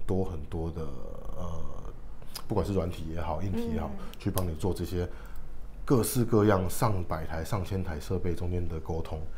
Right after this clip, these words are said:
Speaker 1: 那最上面就是你的管理界面，就是我们，我们说的管理层。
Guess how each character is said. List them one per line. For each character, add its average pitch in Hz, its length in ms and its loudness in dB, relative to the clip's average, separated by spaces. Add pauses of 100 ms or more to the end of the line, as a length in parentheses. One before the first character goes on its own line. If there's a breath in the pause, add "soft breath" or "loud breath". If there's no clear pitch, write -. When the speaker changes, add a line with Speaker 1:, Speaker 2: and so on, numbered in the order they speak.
(240 loud breath)
Speaker 1:
那 107 180 4 (1120 loud breath)
最 123 180 6
上 107 200 2
面 95 120 2
就 90 100 0
是 92 160 0
你 82 140 0
的 78 100 -6 (180)
管 90 140 -2
理 80 60 0
界 80 160 -2
面， 80 140 -2 (180)
就 - 40 -6
是 92 100 -4
我 85 100 0
们， 78 60 -2 (240)
我 85 40 -2
们 82 140 -2
说 87 160 -2
的 85 80 0
管 82 200 0
理 80 120 2
层。 - 180 -2